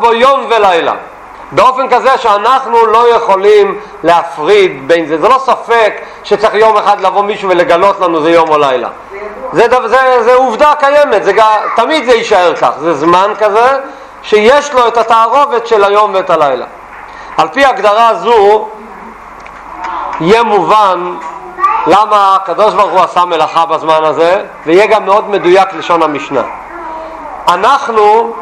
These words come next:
כל נקודת זמן שניקח, אנחנו לא מסוגלים להפריד את היום שבו ואת הלילה שבו.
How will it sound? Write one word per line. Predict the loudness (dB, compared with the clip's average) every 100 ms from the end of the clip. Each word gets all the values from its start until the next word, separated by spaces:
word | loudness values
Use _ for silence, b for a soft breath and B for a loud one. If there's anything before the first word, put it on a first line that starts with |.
| -12 -12 -2
כל | 0 2
נקודת | -2 -2 0 0 0
זמן | -2 0
שניקח, | 0 0 0 2 2 4 0
אנחנו | -2 -2 0
לא | 2 2
מסוגלים | -2 0 0 2 2
להפריד | 0 -2 -2 -2
את | 0
היום | 0 2 2 2 0
שבו | -2 2 2
ואת | 2 0
הלילה | 2 2 0 -6
שבו. | -10 -14